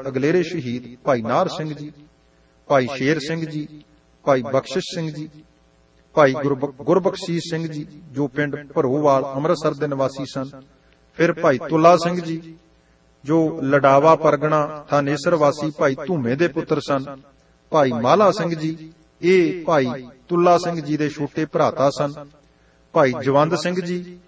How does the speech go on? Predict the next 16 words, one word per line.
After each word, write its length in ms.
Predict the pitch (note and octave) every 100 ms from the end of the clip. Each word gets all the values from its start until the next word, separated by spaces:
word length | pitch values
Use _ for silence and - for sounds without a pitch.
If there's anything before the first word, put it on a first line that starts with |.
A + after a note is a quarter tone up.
| _ _ _
ਜੋ 240 | C3 E3+ F3+ F3 F3+ - -
ਭਾਈ 200 | E3 D3+
ਮੱਖਣ 360 | D3+ D3+ D3 F#3+
ਸ਼ਾਹ 220 | F3 D#3+
ਲਵਾਣਾ 460 | D3 C3 C3+ D3 D3
ਦਾ 420 | C#3+ C3 C#3 C3 -
ਪੋਤਰਾ 380 | E3+ E3 F#3 F#3+
ਸੀ 400 | F#3+ D3+ D3+ - _ _ -
ਅਤੇ 220 | D3+ D#3
ਮੋਟਾ 440 | D3 D3 D3+ E3+ E3+
ਟਾਂਡਾ 680 | D#3+ C#3 C#3 C#3+ D3 C#3+ -
ਪਰਗਣਾ 560 | D#3+ D#3+ E3+ D#3+ D#3+ C#3+ B2
ਜ਼ਫਰਾਬਾਦ 600 | D3+ F3 F3 C#3 C3+ C#3
ਦੇ 100 | C#3
ਨਿਵਾਸੀ 380 | C3+ C3+ C3+
ਸਨ। 380 | D3+ C3+ C3+ C#3